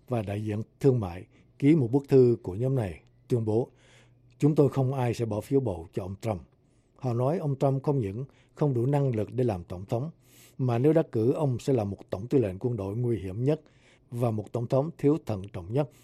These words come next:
trong lịch sử nước Mỹ. Trước đó, hôm thứ Năm, ông Donald Trump miêu tả Tổng thống Barack Obama là người sáng lập ra nhóm nhà nước Hồi giáo isis và bà Hillary Clinton là một nhân viên cốt cán sáng giá nhất của nhóm này.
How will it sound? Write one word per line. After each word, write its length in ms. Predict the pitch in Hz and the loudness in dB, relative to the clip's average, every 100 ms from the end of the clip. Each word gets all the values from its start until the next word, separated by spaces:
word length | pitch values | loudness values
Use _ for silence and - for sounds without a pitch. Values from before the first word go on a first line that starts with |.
| _ - | _ -4
trong 200 | 117 110 | -2 -2
lịch 180 | 104 | -4
sử 260 | - - 95 | -8 -12 -6
nước 120 | 117 113 | -4 -2
Mỹ. 280 | 98 90 113 _ _ _ - _ _ _ _ | -4 -8 -12 _ _ _ -20 _ _ _ _
Trước 140 | 151 | 2
đó, 100 | 139 | 4
hôm 180 | 165 151 | 4 2
thứ 140 | 135 147 | 4 4
Năm, 220 | 139 135 | 4 0
ông 240 | 131 113 | -2 -2
Donald 320 | 107 127 123 120 | 0 0 0 -2
Trump 360 | 135 135 107 | 0 0 0
miêu 240 | 110 139 135 | 0 2 2
tả 360 | 92 90 127 - - _ _ | 0 -6 -8 -10 -20 _ _
Tổng 200 | 104 127 | -6 -2
thống 240 | 147 156 | -2 2
Barack 280 | 143 139 - | 2 2 2
Obama 540 | 147 127 127 127 120 117 _ _ | 0 2 0 -2 -4 -8 _ _
là 200 | 123 120 | -2 0
người 280 | 110 113 113 | -2 -2 -4
sáng 320 | - 139 151 | -4 -2 2
lập 180 | 160 110 - | 2 0 -2
ra 200 | 131 123 | -2 0
nhóm 260 | 123 127 151 | 0 -2 -2
nhà 120 | 95 | -2
nước 220 | 107 147 | -2 -2
Hồi 260 | 113 98 90 | -4 -8 -6
giáo 340 | 107 120 156 190 _ _ _ _ | -4 -2 -4 -8 _ _ _ _
isis 760 | 135 117 113 101 - 156 151 - _ _ _ _ - | -6 -4 -4 -8 -2 -2 -2 -8 _ _ _ _ -2
và 120 | 131 | 2
bà 140 | 127 | 2
Hillary 420 | 117 139 147 139 135 | 2 6 8 8 6
Clinton 440 | 151 147 135 143 127 _ _ _ _ | 4 4 6 4 4 _ _ _ _
là 240 | 131 117 | -2 0
một 120 | 107 101 | -2 -4
nhân 200 | 117 131 | -2 4
viên 200 | 135 131 - | 4 4 2
cốt 160 | 151 156 - | 2 2 -2
cán 260 | 143 143 190 - _ | 0 0 -4 -14 _
sáng 440 | - 139 139 165 | -4 0 0 2
giá 140 | 147 147 | 4 4
nhất 300 | 143 160 - | 4 -2 -2
của 80 | |
nhóm 220 | 98 110 135 | -4 -2 -2
này. 220 | 101 | -4